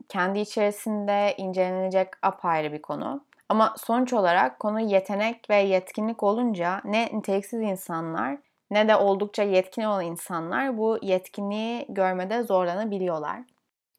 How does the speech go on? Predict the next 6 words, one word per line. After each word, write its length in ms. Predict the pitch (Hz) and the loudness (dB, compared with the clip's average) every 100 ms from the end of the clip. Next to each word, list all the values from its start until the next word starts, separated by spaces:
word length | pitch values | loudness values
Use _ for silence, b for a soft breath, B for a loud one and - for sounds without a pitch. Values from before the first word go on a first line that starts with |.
| _ - | _ 8
Cahil 320 | 185 240 302 | 8 10 6
cesaretinin 840 | 294 294 269 254 254 262 262 269 233 | 4 6 6 6 2 -2 0 -2 -2
nedenlerine 640 | 202 202 202 220 240 247 | 2 2 2 2 0 0
geri 300 | 202 202 214 | 2 2 2
dönersek, 720 | 208 233 269 262 196 262 _ _ | 0 0 -2 -2 -4 -4 _ _
hepimizin 680 | 240 285 311 262 247 330 | 2 4 4 4 4 0